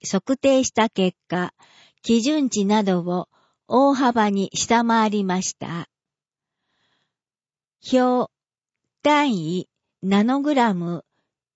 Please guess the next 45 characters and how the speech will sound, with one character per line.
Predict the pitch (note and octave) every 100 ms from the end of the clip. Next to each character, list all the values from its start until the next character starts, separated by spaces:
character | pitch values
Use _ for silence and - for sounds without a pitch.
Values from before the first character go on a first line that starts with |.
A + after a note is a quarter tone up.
| _ -
テ | D4
ィ | D4 C#4+
ー |
イ | - C4+ C4
ー | -
キ | - C4+ B3+
ュ |
ー | - _
パ | C4+ A#3+ F#3 - _ _ _ _ _ _ -
ー、 |
ノ | G3 G#3
ル | C4
マ | C4 A#3+
ル | A#3 A3
立 | F#3+ G#3 - -
方 | C4+ C4+
メ | C4 C4 A#3
ー | F3+
ト | D#3+
ル。 | E3 C3+ C3 _ _ _ _ _ _ _ _ _ _ _ _ _ _ _ _ _ -
施 | - D4+
設、 | C4 A#3+ - E3 E3 - _ _ _
調 | D#4 D4+ C#4+
査 | C#4+ C4+
結 | - B3+ B3+ _
果、 | - E3 E3 _ _ _ _ _
調 | - C#4 C#4
査 | - C4 A#3+
日、 | F3+ E3+ - _ _ _ _ C4+
大 | C#4 C#4+
気 | - C4+
排 | G#3+ B3+ C4+ B3+
出 | B3+ - G3+
基 | - A3+
準 | A#3+ C4 G3+
値 | - F#3 F3+ _ _ _ G#3
の | B3+ C4+ - _
順 | F3 A3+ A#3+ A3+
に | A3
読 | G3+ G3
み | F#3+
上 | F#3
げ | F3
ま | F3 E3+
す。 | - -